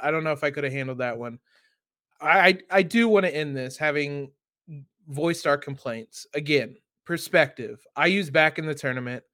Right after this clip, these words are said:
A week ago, we would have absolutely taken this. We would have said, "Yes, please send us to Dayton. Let's go there. Let's play in, let's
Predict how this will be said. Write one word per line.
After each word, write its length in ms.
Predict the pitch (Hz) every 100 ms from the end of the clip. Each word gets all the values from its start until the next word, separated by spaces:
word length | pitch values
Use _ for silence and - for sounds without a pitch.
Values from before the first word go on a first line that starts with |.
| _ _ _
A 100 | 156
week 300 | 151 185 214
ago, 480 | 233 220 226 233 226 _ -
we 160 | 175
would 140 | 180 175
have 120 | 160
absolutely 560 | 160 160 170 156 143
taken 380 | 139 143 127 113
this. 240 | 110 123 -
We 140 | 143
would 160 | 160 156
have 120 | 143
said, 260 | - 147 139
"Yes, 460 | 160 170 - - _ _ _ -
please 420 | 170 170 165 -
send 160 | 170 185
us 140 | 185
to 120 | 185
Dayton. 460 | 156 147 147 147 143
Let's 200 | 147 147
go 260 | 151 143
there. 360 | 139 135 131 131 _ _ _ -
Let's 200 | 135 139
play 500 | - 160 156 151 151
in, 240 | 151 147 143
let's 280 | 139 156 -